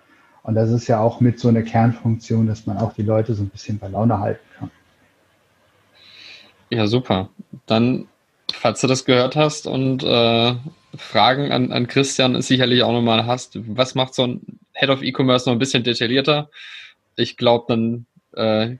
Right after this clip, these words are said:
Speaker 2: kann ich dich gerne mal an Christian weiterleiten und Christian wird dir sicherlich die eine oder andere Frage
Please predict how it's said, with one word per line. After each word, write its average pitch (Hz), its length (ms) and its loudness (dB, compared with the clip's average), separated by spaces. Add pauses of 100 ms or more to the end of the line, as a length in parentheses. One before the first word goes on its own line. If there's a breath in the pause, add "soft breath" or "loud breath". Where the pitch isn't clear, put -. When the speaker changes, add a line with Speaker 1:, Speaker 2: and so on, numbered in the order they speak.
Speaker 2:
kann 120 160 0
ich 113 120 -4
dich - 180 -8
gerne 110 220 0
mal 107 180 0
an 110 160 -4
Christian 120 380 -4
weiterleiten 120 640 2
und 104 140 -6
Christian 107 380 -8
wird 104 100 -6
dir 101 100 -2
sicherlich 104 360 -8
die - 100 -8
eine 98 160 -6
oder 95 140 -4
andere 98 240 -8
Frage 95 460 -2